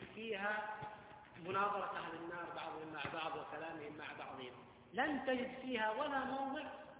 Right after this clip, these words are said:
أنهم قالوا: "خلاص، قدر الله في النار، خلاص، ليش نزعل؟" كما كانوا في الدنيا يقولون لما ينصحهم الناصحون عن الكفر والمعاصي والفجور، يقول: "والله ما دام،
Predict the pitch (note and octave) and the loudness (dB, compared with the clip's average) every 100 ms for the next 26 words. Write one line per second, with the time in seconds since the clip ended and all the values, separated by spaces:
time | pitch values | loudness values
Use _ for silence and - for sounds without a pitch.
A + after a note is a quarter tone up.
0 | G#3+ A3+ G#3 G3+ A3+ - A3 - F3+ D#3+ | -6 -2 -2 0 0 2 0 -2 -4 -4
1 | - F3 D#3 C#3 C3 C3+ B2+ B2+ - - | -4 -4 -4 -4 -4 -6 -6 -10 -14 -16
2 | - - - - F#3+ C3 F3 F3+ F3+ E3+ | -16 -14 -12 -10 -10 -8 -8 -8 -10 -10
3 | F#3 F3 D3 B2 A#2+ - - - - - | -10 -10 -12 -12 -14 -16 -20 -20 -20 -12
4 | F#3+ A3 G#3+ A#3 A#3 G#3 A3 C4 B3+ A3 | -6 -4 0 2 2 0 -2 0 2 2
5 | F#3+ G#3+ A3 B3 D4+ - - - - - | 2 4 6 6 6 0 -6 -8 -12 -12
6 | - - D#3 F3 F3 F3+ F#3 F3+ F3 B3 | -14 -12 -8 -4 -2 -2 -4 -6 -4 -4
7 | B3 G#3 G3+ G3+ G3 G3 F#3 G#3+ F#3 F3+ | -2 -2 -2 -2 -4 -4 -6 -6 -4 -6
8 | E3 G#3+ F3+ F3 E3 D#3+ F3 E3+ E3+ D#3+ | -4 -4 -4 -4 -4 -6 -6 -4 -4 -6
9 | D#3+ A3+ G#3 A#3 B3 A#3+ A#3 A#3 A3+ A3+ | -4 -4 -4 -4 -4 -2 -2 -2 -4 -4
10 | A3 | -6